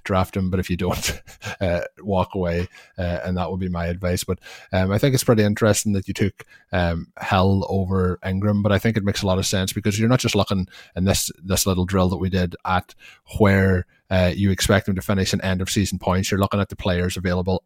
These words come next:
at that point in the draft, and then the, the obviously cost of acquiring them. So very, very smart, uh, choice there, you know, to, to get Hill in those lineups late on, and, um, the upside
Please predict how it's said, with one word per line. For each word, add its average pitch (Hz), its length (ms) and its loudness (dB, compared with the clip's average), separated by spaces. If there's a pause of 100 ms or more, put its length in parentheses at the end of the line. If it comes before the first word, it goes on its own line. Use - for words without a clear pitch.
at 98 220 0
that 92 200 -2
point 95 300 -2
in 90 100 -2
the 90 80 -2
draft, 92 540 0
and 92 160 -4
then 90 340 0 (260)
the, 90 340 0
the 90 140 -2
obviously 87 320 -2
cost 87 340 -2
of 90 80 -4
acquiring 90 540 -2
them. 92 120 -2
So 87 220 -4 (320)
very, 101 320 6
very 98 240 4
smart, 92 320 2 (100)
uh, 90 180 2
choice 90 340 0
there, 90 180 0
you 90 80 -2
know, 92 140 -2
to, 87 180 -2
to 92 160 -8
get 90 180 -2
Hill 92 280 -2
in 90 80 0
those 87 220 -4
lineups 87 360 -4
late 87 220 -2
on, 85 360 -4
and, 85 240 -6
um, 85 320 -6
the 90 120 -2
upside 87 420 -4